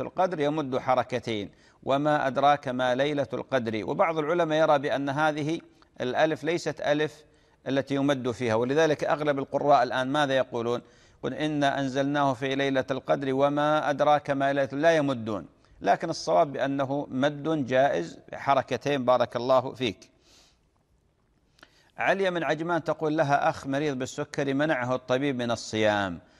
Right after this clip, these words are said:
تقول: "صام رمضان هذا". يا أختي الفاضلة، واضح بأن أخاك قادر على الصيام، ولذلك أنا دائمًا أوجه إخواني المرضى، أسأل الله أن يعافي جميع مرضى المسلمين، اللي ينصحونهم الأطباء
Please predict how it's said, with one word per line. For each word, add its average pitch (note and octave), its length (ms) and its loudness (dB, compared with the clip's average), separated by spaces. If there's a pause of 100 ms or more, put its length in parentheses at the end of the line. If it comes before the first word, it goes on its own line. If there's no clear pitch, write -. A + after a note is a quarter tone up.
(200)
تقول: F#3+ 260 0
"صام D3 300 2 (200)
رمضان A2 520 2
هذا". F2 240 -6 (140)
يا D#3 220 0
أختي - 180 -2
الفاضلة، E3+ 400 2
واضح F#3 300 4
بأن D3 340 -2
أخاك D3 540 -2
قادر C3 380 2
على A#2+ 180 0
الصيام، G#2+ 420 -2 (340)
ولذلك F3 500 2
أنا D#3 220 -2
دائمًا D3+ 420 2
أوجه C3+ 320 -2
إخواني B2 520 -2
المرضى، A#2+ 520 2 (380)
أسأل C3+ 300 -2
الله C3 320 2
أن B2 80 -6
يعافي B2+ 460 -2
جميع C3 360 -2
مرضى B2+ 300 2
المسلمين، G#2+ 560 -4 (380)
اللي B2+ 160 -2
ينصحونهم D3 680 0
الأطباء B2 680 0